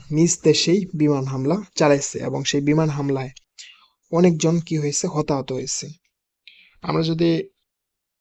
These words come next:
আহ, বাংলাদেশ প্রতিদিন নিউজের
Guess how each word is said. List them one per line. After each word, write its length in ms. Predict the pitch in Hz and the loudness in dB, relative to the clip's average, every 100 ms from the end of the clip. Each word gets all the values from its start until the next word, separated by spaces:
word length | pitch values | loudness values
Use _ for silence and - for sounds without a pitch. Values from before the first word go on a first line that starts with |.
| _ _ _ _ _ _ _ _ _ | _ _ _ _ _ _ _ _ _
আহ, 260 | 143 135 131 | 0 2 2
বাংলাদেশ 640 | 135 143 147 147 156 - | 2 0 0 0 -2 -4
প্রতিদিন 680 | - 135 139 139 139 147 170 - | -4 -4 -2 -4 -2 0 -2 -4
নিউজের 720 | 135 135 139 - 143 135 | -4 0 -2 0 0 0